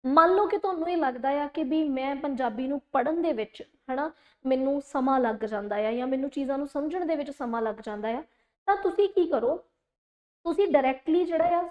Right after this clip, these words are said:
ਸਵਾਲਾਂ ਦੇ ਉੱਤੇ ਆਓ, directly ਸਵਾਲਾਂ ਦੇ ਉੱਤੇ ਆਓ। ਸਵਾਲ ਦੇਖੋ, ਕਿਉਂਕਿ ਬਹੁਤ ਸਾਰੇ ਸਵਾਲ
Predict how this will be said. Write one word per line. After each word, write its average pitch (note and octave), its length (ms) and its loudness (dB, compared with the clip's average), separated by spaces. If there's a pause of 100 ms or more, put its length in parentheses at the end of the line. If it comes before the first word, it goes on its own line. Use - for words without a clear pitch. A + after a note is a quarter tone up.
ਸਵਾਲਾਂ D4+ 480 2
ਦੇ C#4 120 -2
ਉੱਤੇ C4 320 -2
ਆਓ, G3+ 180 -2 (540)
directly C#4+ 540 4
ਸਵਾਲਾਂ E4+ 420 2
ਦੇ D#4 120 0
ਉੱਤੇ D#4 280 0
ਆਓ। C#4 180 4
ਸਵਾਲ A3+ 480 4
ਦੇਖੋ, C4+ 400 -2
ਕਿਉਂਕਿ E4 520 -2
ਬਹੁਤ D4+ 340 2
ਸਾਰੇ F#4 240 4
ਸਵਾਲ F4+ 320 2